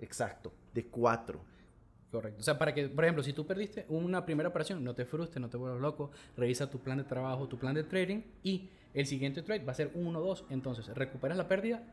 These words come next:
Speaker 2: y ganas un porcentaje adicional.
Speaker 1: Eso quiere decir que incluso si yo pierdo cuatro operaciones
Speaker 2: Ujú.
Speaker 1: y gano dos.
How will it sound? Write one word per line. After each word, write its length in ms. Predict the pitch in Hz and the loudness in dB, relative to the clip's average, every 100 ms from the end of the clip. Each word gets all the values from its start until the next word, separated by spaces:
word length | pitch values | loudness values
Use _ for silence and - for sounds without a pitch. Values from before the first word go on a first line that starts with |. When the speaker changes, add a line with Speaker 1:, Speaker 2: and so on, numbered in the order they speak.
| - - - | -20 -12 0
Speaker 2:
y 140 | 277 | 4
ganas 200 | 180 160 | 4 4
un 120 | 160 | 2
porcentaje 400 | 156 143 135 113 120 | -2 -4 -4 -4 -6
adicional. 320 | 110 101 110 | -8 -12 -2
Speaker 1:
Eso 220 | 156 165 170 | 2 2 4
quiere 180 | 196 | 4
decir 220 | 185 185 185 | 4 0 -2
que 80 | 170 | -2
incluso 500 | 165 180 151 104 - - - | 2 2 2 0 -2 -14 -20
si 160 | - 131 | -4 2
yo 180 | 135 139 | 4 4
pierdo 440 | 175 170 135 101 101 - - | 4 4 4 0 -2 -14 2
cuatro 360 | 160 170 170 - | 6 8 6 0
operaciones 720 | 165 165 180 170 113 98 143 | 0 0 0 0 -2 -4 -4
Speaker 2:
Ujú. 320 | 120 117 139 - - - - - _ | -4 -4 -8 -12 -20 -20 -20 -20 _
Speaker 1:
y 100 | 131 | 0
gano 240 | 127 139 156 | 2 4 6
dos. 480 | 156 214 - - | 4 4 0 -14